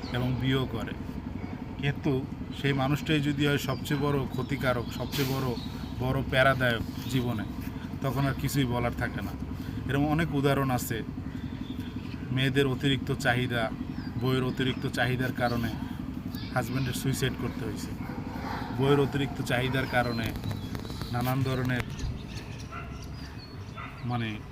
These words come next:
মন মতো চলার কারণে সংসার ভেঙে টু-, মানে টুকরো টুকরো হয়ে গেছে এবং একই সাথে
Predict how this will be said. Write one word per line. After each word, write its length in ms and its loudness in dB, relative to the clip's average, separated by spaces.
মন 140 2
মতো 300 2
চলার 320 -2
কারণে 320 -2
সংসার 360 0
ভেঙে 300 0
টু-, 220 0
মানে 220 -2
টুকরো 220 0
টুকরো 300 0
হয়ে 160 2
গেছে 240 -2
এবং 180 0
একই 220 0
সাথে 380 0